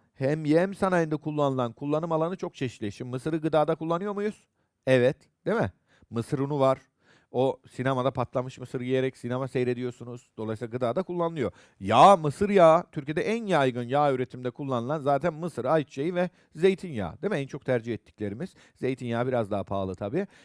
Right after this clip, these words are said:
Yem. Hayvan yemi olarak, sılaç olarak mısırı kullanıyor muyuz? Kullanıyoruz. O zaman bu kesinlikle mısır, mısır tekrar gitti. Bak,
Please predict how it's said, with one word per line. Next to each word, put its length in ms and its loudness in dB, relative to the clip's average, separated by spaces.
Yem. 420 8
Hayvan 400 4
yemi 220 -2
olarak, 320 2
sılaç 360 0
olarak 360 0
mısırı 280 -6
kullanıyor 400 -4
muyuz? 220 -10
Kullanıyoruz. 580 -4
O 100 -6
zaman 240 -6
bu 60 -8
kesinlikle 800 -4
mısır, 540 -6
mısır 460 -8
tekrar 420 -2
gitti. 400 -16
Bak, 120 -6